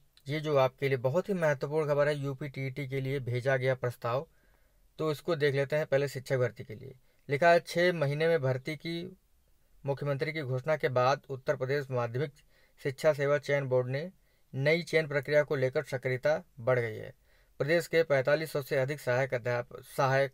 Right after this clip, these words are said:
सहायता प्राप्त माध्यमिक विद्यालयों में शिक्षकों व प्रधानाचार्य के सत्रह हजार ग्यारह पदों पर भर्ती का विज्ञापन शासन की मंजूरी मिलने के बाद तुरंत जारी कर दिया जाएगा।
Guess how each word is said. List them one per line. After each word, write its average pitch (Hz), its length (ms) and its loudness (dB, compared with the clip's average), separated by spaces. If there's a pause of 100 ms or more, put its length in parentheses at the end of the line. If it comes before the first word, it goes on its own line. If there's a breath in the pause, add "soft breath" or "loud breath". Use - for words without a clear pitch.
(140)
सहायता 135 380 4
प्राप्त 147 300 2
माध्यमिक 135 420 -2
विद्यालयों 131 420 2
में 156 200 -4 (420 soft breath)
शिक्षकों 151 420 2
व - 20 4
प्रधानाचार्य 143 600 2
के 160 140 -4
सत्रह 143 440 0
हजार 143 240 2
ग्यारह 127 300 2
पदों 135 280 0
पर 160 200 2
भर्ती 131 460 -4
का 147 100 2
विज्ञापन 131 680 4 (420)
शासन 139 340 2
की 156 100 -6
मंजूरी 135 460 -2
मिलने 139 280 -2
के 135 120 -2
बाद 143 160 2
तुरंत 156 260 4
जारी 147 260 6
कर 147 160 6
दिया 131 180 4
जाएगा। 110 380 -4